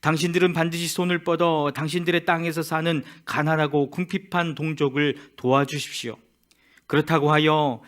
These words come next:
당신들이 사는 땅에서 가난한 사람이 없어지지는 않겠지만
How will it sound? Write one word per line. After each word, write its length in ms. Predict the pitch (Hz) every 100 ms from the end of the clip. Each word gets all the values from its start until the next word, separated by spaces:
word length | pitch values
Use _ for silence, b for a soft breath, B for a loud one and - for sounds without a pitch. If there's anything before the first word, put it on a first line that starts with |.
| B
당신들이 420 | - 151 165 160 160
사는 320 | 160 160 151
땅에서 560 | 160 156 139 127 107 - b b b
가난한 380 | - 156 160 160
사람이 320 | 160 156 165
없어지지는 680 | 143 139 175 156 151 160 170
않겠지만 800 | 156 156 156 - 139 135 117